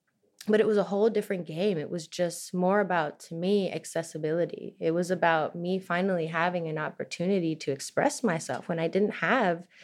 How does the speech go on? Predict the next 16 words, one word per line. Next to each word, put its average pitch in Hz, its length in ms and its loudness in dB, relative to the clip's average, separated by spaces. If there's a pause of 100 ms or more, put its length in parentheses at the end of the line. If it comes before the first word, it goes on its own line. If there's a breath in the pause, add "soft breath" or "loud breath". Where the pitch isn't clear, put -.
(180 loud breath)
that 202 100 4
opportunity 247 560 2
with 240 160 0
anything 247 380 0
else. 254 500 -2
You 185 140 0
know, 165 100 0
I 190 80 2
didn't 190 280 2
have 196 240 0
a 247 40 4
nice 170 380 0
camera. 160 480 -4
I 151 60 -4
didn't 170 220 -2
have, 180 520 0